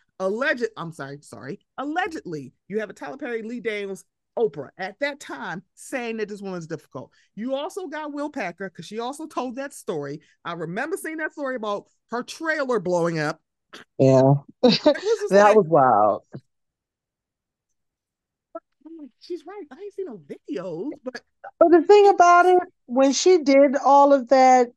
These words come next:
Speaker 2: once again, she didn't think it through. It's like, "Okay, you made your point.
Speaker 1: Mm-hmm.
Speaker 2: You didn't show up. You still won. Okay, guess what?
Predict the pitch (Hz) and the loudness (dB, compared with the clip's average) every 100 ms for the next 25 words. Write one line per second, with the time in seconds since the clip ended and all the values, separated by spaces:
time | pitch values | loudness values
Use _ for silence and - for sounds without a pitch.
0 | _ _ - 196 220 233 196 220 208 254 | _ _ -2 0 0 -2 0 0 0 0
1 | 254 277 254 247 226 190 254 233 185 180 | 0 0 0 0 0 0 2 4 4 4
2 | 185 180 190 202 180 185 214 226 208 220 | 2 2 2 4 4 2 2 4 6 4
3 | 185 160 - 196 165 147 - - 190 214 | 2 0 2 2 4 0 -6 -16 -16 -10
4 | 196 190 190 196 220 185 180 160 151 147 | 0 4 6 4 2 0 4 6 6 6
5 | 147 185 - 208 202 180 151 151 - 180 | 2 -2 2 4 6 6 4 2 2 2
6 | 185 180 160 160 190 190 214 202 101 | 4 4 4 4 2 4 4 4 4